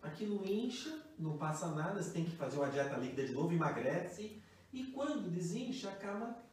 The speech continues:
cicatrizando um pouquinho mais estreitas, que dá sa-, que dá saciedade. A gente faz argônio já há sete, oito anos, tá? E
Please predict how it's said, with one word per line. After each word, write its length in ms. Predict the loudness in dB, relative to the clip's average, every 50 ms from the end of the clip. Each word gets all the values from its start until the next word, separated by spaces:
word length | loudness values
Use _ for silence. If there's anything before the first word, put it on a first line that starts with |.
| -20 -20 _ -20 -20 -20 -20 -18
cicatrizando 760 | -14 -10 -10 -6 -4 -4 -4 -2 -2 -2 -2 0 0 -2 -2
um 100 | -2 -2
pouquinho 300 | -4 -2 -2 -2 -2 -2
mais 160 | -2 -2 -2
estreitas, 640 | -4 -4 -4 -4 -2 -2 -2 -4 -6 -8 -10 -10 -12
que 120 | -10 -8
dá 160 | -4 -2 -2
sa-, 280 | -2 -2 -2 -4 -4 -4
que 120 | -6 -6
dá 160 | -4 -4 -2 -2
saciedade. 800 | -4 -4 -6 -6 -6 -4 -2 -2 -2 -2 -2 -4 -8 -12 -16 -20 -20 -20 -20 -20 -20 -20 -20 -20 -20 -20 -20 -16 -10
A 80 | -8 -6
gente 320 | -4 -4 -4 -4 -6 -6
faz 340 | -2 0 0 2 2 2 0
argônio 400 | 0 0 0 0 0 0 0 -2
já 160 | -2 -2 -2 -4 -4 -6 -8 -10
há 60 | -12
sete, 420 | -10 -6 -6 -4 -4 -4 -4 -4 -4
oito 260 | -4 -4 -4 -4 -4 -2
anos, 480 | -2 -2 -2 -2 -4 -6 -8 -8 -8
tá? 360 | -6 -4 -2 -2 -2 -4 -6 -10 -14 -18 -20 -20 -18 -12 -8
E 340 | -6 -4 -4 -4 -4 -8